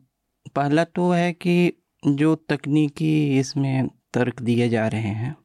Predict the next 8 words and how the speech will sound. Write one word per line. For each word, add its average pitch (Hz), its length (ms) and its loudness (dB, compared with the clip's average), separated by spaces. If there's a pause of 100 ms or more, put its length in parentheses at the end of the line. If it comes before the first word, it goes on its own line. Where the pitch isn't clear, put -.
(680)
और 123 180 0
जो 135 420 2
डिस्क्रिशन 135 840 0
का 127 320 0
स्कोप 123 540 -2
है, 120 220 0
जिसके 123 320 0
तहत 127 400 -2